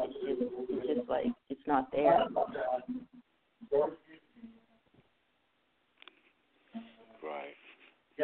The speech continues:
Speaker 2: Well, I'm sure we have some listeners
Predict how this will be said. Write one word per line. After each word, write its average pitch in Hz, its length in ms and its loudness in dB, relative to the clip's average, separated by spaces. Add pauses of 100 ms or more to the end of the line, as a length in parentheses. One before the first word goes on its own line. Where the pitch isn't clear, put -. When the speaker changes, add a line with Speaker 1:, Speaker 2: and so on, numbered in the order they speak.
(1900)
Speaker 2:
Well, 85 260 -4 (200)
I'm 101 120 -6 (260)
sure 101 260 2
we 85 180 -2
have 90 260 0 (100)
some - 140 -10
listeners 87 440 -8